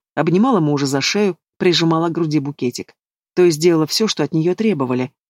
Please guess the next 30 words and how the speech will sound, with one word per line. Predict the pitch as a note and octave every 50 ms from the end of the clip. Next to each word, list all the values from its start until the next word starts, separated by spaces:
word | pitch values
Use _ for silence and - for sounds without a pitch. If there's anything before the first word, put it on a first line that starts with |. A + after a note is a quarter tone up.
| _ _ -
и | - F3
никто | F#3 F#3 - - F#3+
не | F#3 F3+ F#3 F3
знал, | E3 F3+ E3+ D#3 C#3+
что | - - - G#3
у | G3+
нее | F#3 E3 D3+ D3
творилось | - D3+ D#3 D#3 D#3+ E3+ D#3+ D#3+ - - -
на | - E3 D#3
душе. | D3 D#3 D3 - - D3+ - _ _ _ _ _ _ _ _ _ _ _ - -
Регистратор | E3+ E3+ D3+ E3+ - - F3 F3 D#3+ - D#3+ D#3+
из | D#3 D3
загса, | C#3+ F3 G#3 G3+ - - - D3+ D3 - _ _ _ _
худая | - - F#3+ E3 F#3 E3+ D#3
высокая | D#3+ D#3+ - F3 D#3 - E3+ D#3+
тетка | - B3+ - - - D#3+
в | C#3+
деловом | D#3 D#3+ D#3 D#3 D3+ D#3 D3+
костюме, | - E3 D#3 - - - D#3+ D3+ C#3+
терпеливо | C#3+ - E3 D#3+ - - F#3 G#3+ A#3 G#3 F#3
ждала | D3+ D#3+ D#3+ D#3 D#3
окончания | D3 - D#3 D3+ D3 - D#3+ D#3 D#3
фотосессии, | D3 - E3+ - F#3 - - - D3 C#3 - - - B2 C#3 C#3+ _ _ _ _ _ _ _ -
и | D3+
лишь | F3+ F3 D#3 -
когда | - F3+ E3+ D#3 F3
ей | E3 D#3
кивнул | - - F3 D#3 F3 E3 D#3
помощник | D3 D#3+ D#3 D#3+ D#3 D3+ - F3 D#3+ -
Исаева, | - F3 - - A#3 A#3+ A3 F3+ E3 D#3